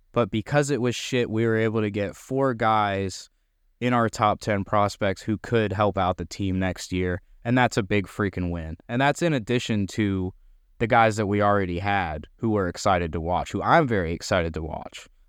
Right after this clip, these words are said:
Mason Wynn, Tink Hence, Graceffo, McGreevy. Three of those guys are pitchers, too. Hence, McGreevy, and Graceffo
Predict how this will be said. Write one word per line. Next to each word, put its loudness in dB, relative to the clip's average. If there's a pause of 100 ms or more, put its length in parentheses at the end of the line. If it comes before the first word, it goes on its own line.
Mason 2
Wynn, 2
Tink -2
Hence, -4 (440)
Graceffo, 0
McGreevy. -2 (680)
Three 2
of 4
those 2
guys 2
are -2
pitchers, -4
too. -4
Hence, -2 (520)
McGreevy, 0 (760)
and 0
Graceffo 0